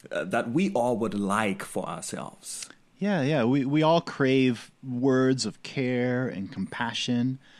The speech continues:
Speaker 2: I guess that feeds a part of our makeup as humans.
Speaker 1: Yeah. Mm-hmm. My grandmother, you know, whom I stayed with for a few years in Ghana, was a shepherd. So I experienced firsthand what it means and, and what it takes to be a shepherd,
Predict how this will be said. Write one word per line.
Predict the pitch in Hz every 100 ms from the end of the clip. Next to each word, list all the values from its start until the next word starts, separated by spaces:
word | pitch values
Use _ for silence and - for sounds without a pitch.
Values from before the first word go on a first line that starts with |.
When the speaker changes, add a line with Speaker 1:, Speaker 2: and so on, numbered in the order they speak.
| - -
Speaker 2:
I | 147
guess | 190 185
that | 180 160
feeds | - 175 151 143
a | - 135
part | 131 - 160
of | 170 151
our | 143 139 135 127
makeup | 98 123 131 143 -
as | 127 143 135
humans. | 139 180 120 - - - _ _ _ _
Speaker 1:
Yeah. | - 98 165 - _ _ 101
Mm-hmm. | 101 135 262 - - -
My | 165 175
grandmother, | 139 127 113 104 104 - -
you | 107
know, | 98 98
whom | 117
I | 104
stayed | 98 - 101 95
with | 95 -
for | 92 85
a | -
few | - 127 127
years | 104 98 98
in | 85
Ghana, | 90 92 87 80
was | 85 82
a |
shepherd. | - - 190 - - _ - - - -
So | - 120 104 -
I | - 110
experienced | - - 170 165 151 -
firsthand | - 110 - 101 98 92
what | 101
it | 98
means | 92 92 110 104 87 85 - -
and, | 95 87 -
and | 87 92
what | 98
it | 98
takes | - - 113 - -
to |
be | 98 92
a | 85
shepherd, | - - - -